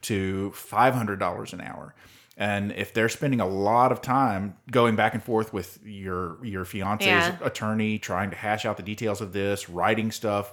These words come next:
Speaker 1: rewriting it, it can end up being expensive. And that's just in this market. I mean, attorneys up in the, the Northeast, they're, you know, they're charging a thousand, two thousand dollars an hour.
Speaker 2: Oh, yeah.
Speaker 1: Um, so it can be expensive, but it, it, it can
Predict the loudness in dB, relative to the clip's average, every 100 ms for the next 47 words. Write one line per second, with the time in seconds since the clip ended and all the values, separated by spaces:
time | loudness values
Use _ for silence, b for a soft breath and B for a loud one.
0 | -14 -4 0 2 2 0 -2 -4 b b
1 | b b -4 0 0 2 4 4 2 0
2 | -2 -2 -6 -6 -4 -4 -6 -12 -16 _
3 | _ _ _ _ -10 -2 4 4 4 2
4 | 2 2 0 2 0 -4 -8 -10 -4 0
5 | 2 2 0 0 0 2 2 2 2 2
6 | 2 0 -2 0 0 0 -2 -4 -6 -6
7 | -8 -8 _ -8 -6 -4 -4 -2 -2 -2
8 | -6 -2 0 -2 -4 -6 -2 -2 -2 -2
9 | -2 -4 -6 -8 -10 -8 -4 -2 -4 -6
10 | B B 4 6 6 4 -2 -6 2 4
11 | 4 4 0 2 0 0 -2 -4 -2 -4
12 | 2 2 2 0 -4 -6 -4 -4 -2 2
13 | 2